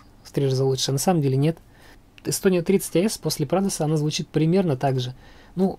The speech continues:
хуже, но, но, ну, я не знаю, процентов на двадцать, может, хуже, но не настолько, насколько она дешевле стоит. Только по высоким она уступает в остальном, учитывая размер. Я не говорю про бас, потому что там чем больше размер колонок, тем круче бас.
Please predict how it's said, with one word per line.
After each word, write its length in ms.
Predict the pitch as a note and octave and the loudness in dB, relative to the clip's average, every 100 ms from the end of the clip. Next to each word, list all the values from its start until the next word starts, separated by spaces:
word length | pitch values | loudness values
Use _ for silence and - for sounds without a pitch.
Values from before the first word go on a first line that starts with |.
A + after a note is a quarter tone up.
| C#3+ | -10
хуже, 340 | - B3 G3+ | -2 2 4
но, 200 | D3+ F3 | 4 4
но, 160 | E3+ F3 | 2 2
ну, 100 | G3+ | 2
я 120 | G#3+ E3 | 2 2
не 60 | |
знаю, 180 | C#3+ C3+ | 0 0
процентов 400 | C#3+ D#3+ F3+ - | 0 -2 -4 -4
на 100 | C3+ | -2
двадцать, 360 | B2+ C#3 - C3+ | 0 -2 -2 -4
может, 200 | B2 - | -6 -4
хуже, 280 | C#3 B2 | -4 0
но 80 | C#3 | 0
не 300 | E3+ E3 C#3+ | 2 2 0
настолько, 380 | C#3 D3 E3 C#3+ | -2 -4 -4 -4
насколько 320 | C3+ - C3 | -4 -6 -4
она 80 | C3+ | -2
дешевле 340 | B2+ - C3 | 0 -2 -2
стоит. 300 | B2 - - - - - - | -4 -8 -10 -12 -20 -20 -4
Только 200 | - G3 | 0 2
по 140 | F#3+ G3 | 2 2
высоким 400 | F3+ G3+ E3 C#3+ | 2 0 2 2
она 120 | C3+ | 2
уступает 440 | C3 D3 D3+ C3+ | 0 -2 0 0
в 60 | C#3 | -2
остальном, 540 | - D3 D#3 F3 E3+ - - - - - - - | -2 0 2 0 -2 -8 -20 -20 -20 -20 -20 -8
учитывая 440 | D3+ F#3+ E3 C#3+ | -2 -2 2 2
размер. 260 | D3 D#3+ F3 | 4 4 2
Я 60 | D#3 | 2
не 100 | D#3+ | 2
говорю 160 | G3+ | 2
про 140 | F3 C#3 | 2 2
бас, 220 | D#3 F#3 | 2 0
потому 280 | C3+ C#3+ C3 | -4 -4 -6
что 180 | - | -6
там 320 | C3+ B2 B2 A#2+ | -2 0 0 -2
чем 220 | - C#3 | -2 0
больше 240 | D3 - | 0 0
размер 260 | C3+ D3 C3 | 0 0 0
колонок, 360 | D#3+ D3 B2+ | 2 2 0
тем 160 | - B2 | -2 -4
круче 280 | C3+ B2+ C3 | -4 -4 -2
бас. 260 | F3 - | -2 -2